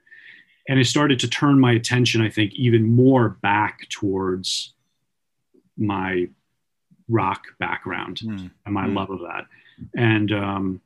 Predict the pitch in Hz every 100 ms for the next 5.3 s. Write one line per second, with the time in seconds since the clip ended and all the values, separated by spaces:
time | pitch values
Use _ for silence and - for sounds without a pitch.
0 | _ _ _ _ _ _ - 139 127 131
1 | 139 131 117 123 120 117 104 95 - 107
2 | 101 - 107 92 - 98 90 90 104 110
3 | 101 104 95 - 104 95 95 - 117 117
4 | - 117 104 98 - 107 101 101 98 101
5 | 110 - -